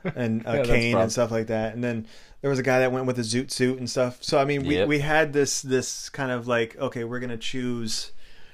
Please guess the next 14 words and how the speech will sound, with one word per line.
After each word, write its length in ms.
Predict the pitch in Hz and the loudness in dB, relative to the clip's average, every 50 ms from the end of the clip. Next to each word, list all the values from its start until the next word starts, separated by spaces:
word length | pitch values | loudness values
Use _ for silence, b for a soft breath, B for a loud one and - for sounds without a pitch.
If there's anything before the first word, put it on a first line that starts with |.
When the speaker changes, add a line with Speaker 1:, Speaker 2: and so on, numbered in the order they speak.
| b b b b b b b - | b b b b b b b -10
Speaker 2:
kind 180 | - - 127 117 | -4 -2 2 2
of 160 | 113 107 98 | 2 2 2
a, 460 | 117 117 113 107 113 117 120 120 117 - | 0 0 0 0 -2 -6 -10 -10 -8 -6
a 120 | 110 120 117 | -4 2 10
period 560 | - - 127 120 117 117 117 113 113 110 - - - - - - - - - - - - - - - | 12 12 12 12 12 6 6 4 2 0 -4 -6 -16 -20 -20 -20 -20 -20 -20 -20 -20 -20 -20 -14 -8
piece 340 | - 139 123 110 - - - - - - - - - - - - - | -4 -4 -4 -4 -4 -6 -10 -12 -18 -20 -20 -20 -20 -20 -20 -20 -12
style 380 | - - - - 117 101 101 101 | -10 -10 -4 -4 -2 -2 -2 -4
tux 320 | - - 98 101 - - | -4 -6 -10 -10 -10 -12
or 80 | 98 101 | -12 -10
whatever. 440 | 98 95 - - - 78 95 107 - - - - | -10 -10 -10 -10 -10 -12 -12 -12 -16 -18 -14 -8
Speaker 1:
Makes 140 | - 98 - | -6 -6 -4
sense 180 | - 113 107 - | -2 -4 -4 -4
to 80 | - 90 | -4 -6
me. 220 | 98 110 107 78 | -4 -4 -4 -6